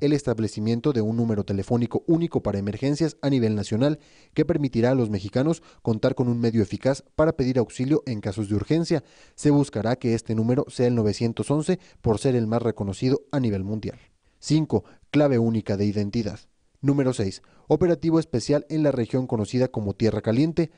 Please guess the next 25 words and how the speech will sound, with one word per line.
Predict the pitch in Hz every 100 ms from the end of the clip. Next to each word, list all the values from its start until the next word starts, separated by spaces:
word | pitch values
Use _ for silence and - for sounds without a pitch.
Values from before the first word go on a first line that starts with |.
| _ _
Habrá | - 107
un | 294
despliegue | 127 107 117 127 147
de | 127
fuerzas | - 113 104 -
federales | 127 113 113 131 -
en | 139
municipios | 131 151 135 - 135 110
de | 104
Guerrero | 98 110 127 -
y | 135
Michoacán, | 113 - 110 139 165 - - -
así | 113 -
como | - 127
respaldo | 107 98 - 131 131
de | 135
las | 139 -
fuerzas | 127 120 107
federales | 113 107 113 123 135
para | - 135
los | 123 104
municipios | 104 101 120 123 -
que | 110
lo | 101
requieran | 104 - 160 170